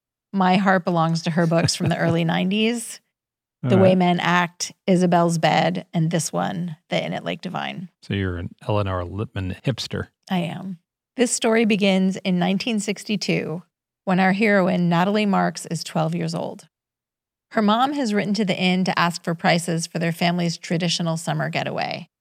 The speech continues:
Speaker 1: And this is the response they receive. "The Inn at Lake Divine is a family-owned resort which has been in continuous operation since nineteen twenty-two.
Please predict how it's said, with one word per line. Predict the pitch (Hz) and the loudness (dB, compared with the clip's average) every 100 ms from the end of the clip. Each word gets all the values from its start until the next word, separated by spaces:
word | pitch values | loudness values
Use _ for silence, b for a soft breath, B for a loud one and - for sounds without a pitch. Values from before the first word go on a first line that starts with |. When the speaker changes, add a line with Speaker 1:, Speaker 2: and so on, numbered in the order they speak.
| _ _ _ _ - | _ _ _ _ 0
Speaker 1:
And | 175 175 | 2 4
this | 220 220 | 2 0
is | 240 | -2
the | 226 | 0
response | 202 - 180 175 | 0 0 -2 -2
they | 170 165 | -4 -4
receive. | 160 - - - - _ _ _ _ _ _ | -6 -8 -12 -14 -20 _ _ _ _ _ _
"The | 190 214 | -2 -2
Inn | - 269 339 | 0 0 2
at | 277 | 0
Lake | 269 254 | 0 0
Divine | 269 208 202 190 190 196 | 0 2 2 4 2 2
is | 196 180 | -2 -2
a | 175 | -2
family-owned | 170 220 233 269 302 226 226 220 | 0 0 2 0 0 0 0 0
resort | 220 190 175 175 202 | 0 0 2 0 0
which | 214 170 | -4 -4
has | 175 165 | -2 -2
been | 185 233 | 0 -2
in | 226 | -2
continuous | 180 202 - 294 330 311 | -4 -4 -4 -4 -4 0
operation | 285 277 214 196 185 196 185 | 0 0 2 0 0 -2 -4
since | 185 165 - | -4 -4 -2
nineteen | 196 208 208 202 190 | -2 -2 -2 -2 -2
twenty-two. | 180 170 175 160 190 196 160 | -4 -4 -4 -6 -6 -6 -10